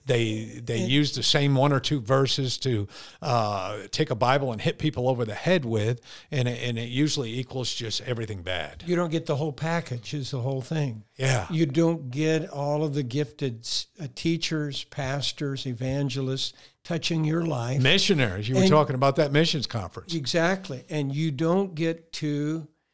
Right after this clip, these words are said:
Speaker 2: actually see all the gifts benefiting you and your family and you using your gifts to benefit others. You limit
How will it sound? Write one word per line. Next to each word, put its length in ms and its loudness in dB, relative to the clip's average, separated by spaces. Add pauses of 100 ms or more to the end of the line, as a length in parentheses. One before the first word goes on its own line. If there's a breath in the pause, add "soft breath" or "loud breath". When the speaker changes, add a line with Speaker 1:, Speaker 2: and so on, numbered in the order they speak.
(260)
Speaker 2:
actually 960 -4 (320)
see 380 0
all 260 -2
the 100 -2
gifts 420 -2
benefiting 920 -2
you 500 -2 (100)
and 280 0
your 140 0
family 680 -4 (420)
and 220 -2
you 200 2
using 540 0
your 180 0
gifts 400 -4
to 140 -6
benefit 500 -4
others. 340 -6
You 280 -2
limit 640 0